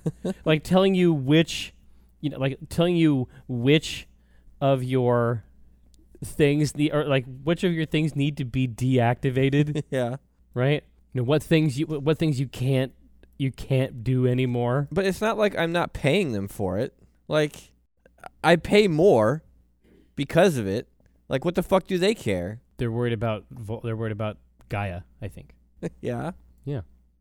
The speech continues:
Speaker 1: They're worried that, uh, they're worried about the Earth Mother. Would be my guess. I don't know. 'Cause they, they don't have a, they don't have a, it's state run, so they don't have a tradi-, you know, they don't have a, anything like a traditional profit motive.
Speaker 2: Yeah, I guess.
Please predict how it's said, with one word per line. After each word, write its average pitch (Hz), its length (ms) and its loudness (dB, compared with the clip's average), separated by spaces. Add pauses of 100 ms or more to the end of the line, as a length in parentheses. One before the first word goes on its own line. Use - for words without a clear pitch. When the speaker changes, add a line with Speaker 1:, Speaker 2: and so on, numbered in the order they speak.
(280)
Speaker 1:
They're 120 140 -4
worried 117 300 -4
that, 110 200 -6 (400)
uh, 101 180 -6
they're 110 140 -6
worried 110 140 -6
about 107 200 -6
the 107 60 -12
Earth 117 240 -8
Mother. 92 340 -14 (380)
Would 135 100 -8
be 160 80 -6
my 107 160 -8
guess. 107 340 -14
I 98 40 -14
don't 104 120 -16
know. 104 140 -20 (340)
'Cause 160 120 2
they, 156 120 -2
they 151 180 2
don't 180 120 4
have 160 160 2
a, 151 60 0
they 135 120 -2
don't 160 140 2
have 151 140 2
a, 113 240 -2 (400)
it's - 540 -8
state - 400 -2
run, 131 280 -2
so 120 160 -8
they 127 100 -2
don't 131 140 -8
have 135 140 -2
a 120 60 -6
tradi-, 123 300 -8 (220)
you 131 80 -8
know, 120 80 -6
they 135 80 -6
don't 139 80 -4
have 139 100 -2
a, 107 140 -2 (420)
anything 139 280 0
like 135 160 -2
a 120 60 -6
traditional 120 540 -6
profit 123 440 -4
motive. 98 400 -10 (420)
Speaker 2:
Yeah, 113 240 -6
I 101 80 -6
guess. 101 460 -12